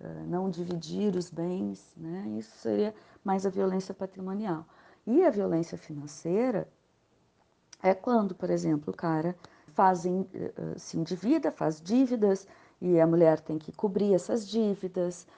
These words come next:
né? Ou não trabalha e ela dá todo o subsídio financeiro em casa, mas ele que controla, né? Quando ele tira a autonomia financeira, então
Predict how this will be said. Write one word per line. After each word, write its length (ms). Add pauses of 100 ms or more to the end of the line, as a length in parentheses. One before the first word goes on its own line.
(240)
né? 420 (340)
Ou 680
não 220
trabalha 540
e 160
ela 440
dá 220
todo 260
o 60
subsídio 1040
financeiro 720
em 60
casa, 600
mas 320
ele 200
que 120
controla, 920 (540)
né? 320
Quando 380
ele 220
tira 460
a 40
autonomia 680
financeira, 840
então 460